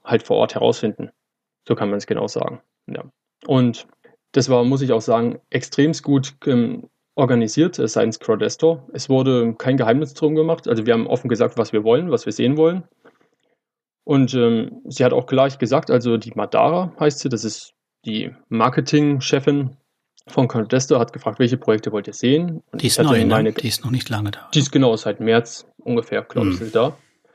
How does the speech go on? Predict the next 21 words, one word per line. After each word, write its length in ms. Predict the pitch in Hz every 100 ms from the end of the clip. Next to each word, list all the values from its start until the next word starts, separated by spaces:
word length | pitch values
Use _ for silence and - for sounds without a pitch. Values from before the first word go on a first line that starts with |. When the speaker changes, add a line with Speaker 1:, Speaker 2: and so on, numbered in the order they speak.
| _ _ _ _ _ _ _ _ -
Speaker 1:
Und, 240 | 139 131
ähm, 480 | 120 117 110 110 117
sie 80 | 123
hat 100 | 120
mir 80 | 117
gesagt, 220 | 113 113
welche 180 | 123 110
Projekte 260 | 127 113
ich 100 | 107
sehen 220 | 120 131 160
will. 220 | 196 196
Und 220 | 165 120
dann 160 | 113 113
bin 100 | 120
ich 160 | 113
halt 140 | 117 110
durch 160 | 110
meine 180 | 113 110
Crowdestor-Projekte 880 | - - - 147 165 - 156 156 139
durch 600 | 160 - - - 175 - _ _
und 520 | - 135 127 120 -